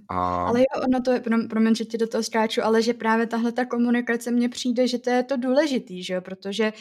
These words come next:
Speaker 2: je to to nejmenší, co oni vlastně můžou udělat v podstatě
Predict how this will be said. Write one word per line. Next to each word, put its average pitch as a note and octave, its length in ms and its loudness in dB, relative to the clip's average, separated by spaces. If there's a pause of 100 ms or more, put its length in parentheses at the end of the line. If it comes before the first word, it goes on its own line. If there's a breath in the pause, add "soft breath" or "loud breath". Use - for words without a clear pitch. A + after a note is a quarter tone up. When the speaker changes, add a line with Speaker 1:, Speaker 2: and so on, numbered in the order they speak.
(160 loud breath)
Speaker 2:
je G#3+ 80 -6
to A3 120 0
to B3 160 2
nejmenší, A#3+ 600 4
co - 160 0
oni A#3+ 200 2
vlastně A#3+ 300 0
můžou A#3 360 4
udělat G#3 440 0
v - 60 -20
podstatě F#3+ 580 -4